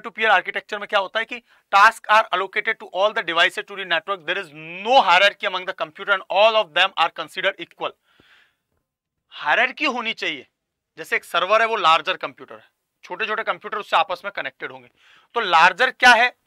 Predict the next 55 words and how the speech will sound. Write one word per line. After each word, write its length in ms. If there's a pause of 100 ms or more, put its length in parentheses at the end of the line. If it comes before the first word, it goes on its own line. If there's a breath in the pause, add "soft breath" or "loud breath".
(120)
ये 180 (140)
client 300
and 140
server 260
architecture 500
में 100
क्या 120
होता 180
है, 60 (260 loud breath)
एक 160
सर्वर 340
की 120
स्पीड 340
ज्यादा 240
होती 300
है 60
और 320
फिर 120
क्या 140
होता 220
है, 60 (360 soft breath)
सर्वर 240
सर्विसेज 480
देता 260
है 60
स्पीड 360
के 120
साथ 300
में 80 (340 soft breath)
और 80
सारा 240
डेटा 260 (100)
एक 180
जगह 180
रखा 280
होता 200
है। 60 (320 soft breath)
तो 100
एक 240
क्लाइंट 320
जो 80
है 80
remotely 460
उसको 220
कनेक्टेड 440
होके 220
और 180
उससे 220
बहुत 280
सारी 140
चीजों 240
की 120
रिक्वेस्ट, 460
एक्सेस 360
वगैरह 260